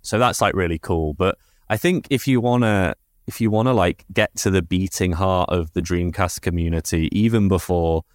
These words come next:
it goes up on the junkyard, I'd say go on Dreamcast, the Dreamcast Talk forums, or any of those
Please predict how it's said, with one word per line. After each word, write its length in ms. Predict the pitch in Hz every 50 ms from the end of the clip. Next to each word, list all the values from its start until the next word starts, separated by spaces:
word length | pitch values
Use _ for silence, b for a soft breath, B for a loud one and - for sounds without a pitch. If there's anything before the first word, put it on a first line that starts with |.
| _ _ _ _ _ -
it 200 | 95 95 - -
goes 320 | 90 98 92 92 90 82
up 180 | 92 90 80 -
on 140 | 95 87 85
the 100 | 87 80
junkyard, 880 | 80 - - 101 92 87 - - 92 82 80 78 78 73 76 73 - - _ _ _ _ _ _ _ _ _ _ -
I'd 160 | 95 104 98
say 260 | - - 139 139 147 113 - _
go 200 | - 101 98 101
on 180 | 98 95 90 87
Dreamcast, 560 | - 98 92 95 95 87 - 95 90 - - - -
the 120 | 90 82 - _ -
Dreamcast 500 | - 101 104 107 - - 95 87 - -
Talk 360 | - - 92 90 92 - -
forums, 540 | - - 82 80 80 80 78 78 78 78 82
or 100 | 80 - -
any 180 | 95 95 98 98
of 160 | 98 90 -
those 400 | - 87 85 85 82 82 -